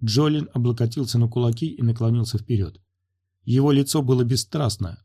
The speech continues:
но глаза сияли ярко и враждебно. «Ваше вмешательство нежелательно.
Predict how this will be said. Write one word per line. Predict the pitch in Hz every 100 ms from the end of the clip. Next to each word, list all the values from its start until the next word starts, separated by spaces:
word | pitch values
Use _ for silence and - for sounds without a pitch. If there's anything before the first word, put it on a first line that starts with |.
| _ -
но | 131 127
глаза | 131 123 139
сияли | - 127 127 117
ярко | 110 127 117
и | 120 120
враждебно. | 113 117 110 90 82 73 _ _ _ _ _ _ _ _ _
«Ваше | 113 127 127 151
вмешательство | 123 139 117 147 135 120 -
нежелательно. | 131 123 120 127 101 98 82 78